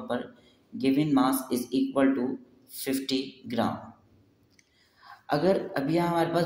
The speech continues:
दो चीज़ें मौजूद हैं, एक atom है, this is atom, जो मैंने अभी यहाँ बताया, and this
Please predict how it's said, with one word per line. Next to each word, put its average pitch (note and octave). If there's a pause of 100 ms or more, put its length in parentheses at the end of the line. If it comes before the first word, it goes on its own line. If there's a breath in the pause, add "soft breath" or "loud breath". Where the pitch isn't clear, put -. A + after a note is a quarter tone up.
(100)
दो E3+
चीज़ें D3
मौजूद A#2
हैं, B2
एक C3+
atom D#3+
है, F3 (160)
this B2+
is B2+ (100)
atom, D3 (880)
जो B2+
मैंने B2
अभी A#2+
यहाँ B2+
बताया, C3+
and A#2+
this D#3